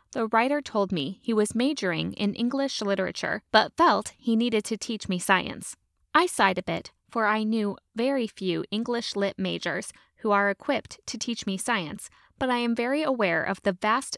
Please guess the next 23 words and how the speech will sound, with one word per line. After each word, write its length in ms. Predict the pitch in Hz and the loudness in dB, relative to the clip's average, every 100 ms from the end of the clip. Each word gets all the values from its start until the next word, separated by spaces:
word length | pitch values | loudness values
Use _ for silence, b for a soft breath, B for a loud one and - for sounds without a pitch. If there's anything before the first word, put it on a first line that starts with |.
| - | -8
state 280 | - 214 | -2 -2
of 120 | 214 208 | 0 -2
my 160 | 208 | -2
ignorance, 600 | - 254 220 165 202 - - - | -2 -2 -2 -2 -6 -10 -10 -2
and 160 | 220 | 2
I 100 | 202 | 2
am 260 | 190 220 262 | 2 0 -2
prepared 500 | 294 - 202 185 180 | -4 -4 -2 -2 -2
to 100 | 220 | -4
learn 300 | 202 196 196 | -2 -2 0
as 220 | 214 214 | 0 2
much 200 | 208 214 | -2 -2
as 140 | 269 254 | -2 -2
I 100 | 247 | -2
can 320 | - 202 190 | -4 -4 0
from 260 | 220 208 202 | 6 6 6
anyone. 540 | 220 285 214 151 214 233 _ _ | 2 4 0 -2 -4 -6 _ _
So 300 | - - 285 | -6 4 6
I 160 | 254 262 | 8 6
read 220 | 254 247 | 6 2
on. 280 | 190 - 214 - _ _ _ _ _ _ _ _ _ | 2 0 -6 -10 _ _ _ _ _ _ _ _ _
It 180 | 302 - | 0 0
seemed 520 | - - 311 180 208 | 2 2 4 2 -4